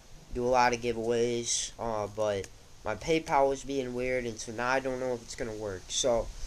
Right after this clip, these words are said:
if you are a person who can get money through PayPal relatively quickly, um,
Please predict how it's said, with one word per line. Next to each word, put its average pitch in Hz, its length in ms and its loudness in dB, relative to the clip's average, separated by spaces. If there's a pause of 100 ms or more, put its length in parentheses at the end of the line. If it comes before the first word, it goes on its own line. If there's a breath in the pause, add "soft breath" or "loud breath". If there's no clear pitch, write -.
(320 loud breath)
if 202 300 6
you 170 560 -2
are 131 140 6
a 123 40 2
person 135 600 -2
who 117 160 -4
can 110 220 -6
get 123 200 -2
money 117 320 -4
through 117 200 -8
PayPal 117 540 -2 (240)
relatively 113 680 0 (100)
quickly, 165 520 0 (600 loud breath)
um, 123 440 4